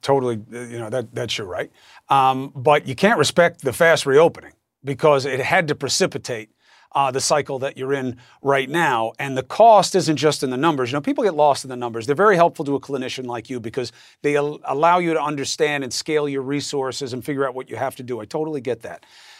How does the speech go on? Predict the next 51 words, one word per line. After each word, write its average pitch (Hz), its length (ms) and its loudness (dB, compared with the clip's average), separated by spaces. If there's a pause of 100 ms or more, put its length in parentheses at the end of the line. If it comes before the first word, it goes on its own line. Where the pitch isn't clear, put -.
(220)
But 185 200 0
on 175 140 -2
the 160 60 -2
human 254 400 -6
level, 120 420 -2
you 170 420 -6
had 285 120 -4
to 240 60 -2
go 180 200 2
through 156 200 -4
something 113 560 -6 (500)
that 156 340 0
just 247 320 -6 (260)
breaks 202 400 -4
my 143 240 -6
heart. 101 360 -10 (640)
Uh, 139 500 -2 (120)
and 156 480 -6 (540)
I, 196 160 -4
I 175 120 2
was 185 120 -2
just 247 180 -2
shocked 208 340 -4
to 180 80 -2
hear 151 200 -2
that 131 100 -6
you 131 100 -12
had 127 80 -12
gone 139 200 -4
back 131 180 -2
to 131 80 -14
work 123 280 -8
so 120 180 -8
fast 107 440 -10
with 113 120 -12
what 131 220 -8
you'd 131 120 -8
had 123 200 -2
to 117 40 -8
deal 120 220 -2
with. 104 180 -8 (380)
And 147 100 -2
I 165 40 2
want 240 180 0
people 214 200 -4
to 185 40 -4
understand 156 420 -4
this 123 120 -8
from 131 100 -10
your 123 120 -6
perspective. 107 580 -10